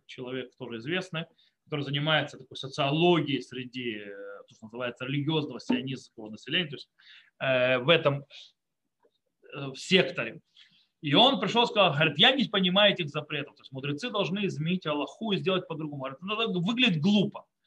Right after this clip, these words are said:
Говорит, что я могу в девять дней прийти, съесть обалденный стейк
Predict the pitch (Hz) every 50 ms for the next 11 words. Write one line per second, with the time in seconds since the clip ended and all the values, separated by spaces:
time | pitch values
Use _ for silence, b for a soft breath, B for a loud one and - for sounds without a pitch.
0 | B B B B B B B - 151 160 165 165 - - - 208 185 165 - -
1 | 170 170 226 254 269 262 240 214 190 160 160 226 233 180 147 139 180 220 208 196
2 | 175 156 - - 117 107 95 101 120 _ _ _ _ _ _ _ b b b b
3 | b _ _ 220 254 277 277 269 - 285 302 277 233 190 147 - - - - _
4 | _ - - 165 185 233 262 254 214 - - - - 254 269 277 269 208 175 254
5 | 254 247 240 214 165 143 143 262 285 285 277 277 269 269 262 262 262 262 262 254
6 | - - - - _ - 220 240 247 247 240 247 240 233 208 - -